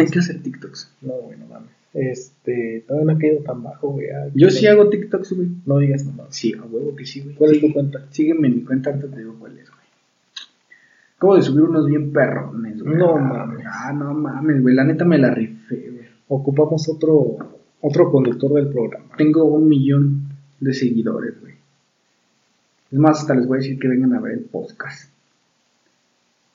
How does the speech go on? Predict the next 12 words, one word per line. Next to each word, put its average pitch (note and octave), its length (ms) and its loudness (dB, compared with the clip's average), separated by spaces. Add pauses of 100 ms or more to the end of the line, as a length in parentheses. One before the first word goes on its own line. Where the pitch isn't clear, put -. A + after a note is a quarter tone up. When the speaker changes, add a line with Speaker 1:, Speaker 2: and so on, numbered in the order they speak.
(580)
Speaker 1:
Mira, C3 180 6
búscame C#3+ 380 2
como B2+ 400 4
arroba C#3+ 560 -2 (340)
David B2+ 600 2
V - 480 2 (560)
tres B2 400 0
G A2+ 120 -6
A. - 200 -12 (240)
Speaker 2:
Ah, D#3 80 0
o E3 60 2
sea, F3+ 120 8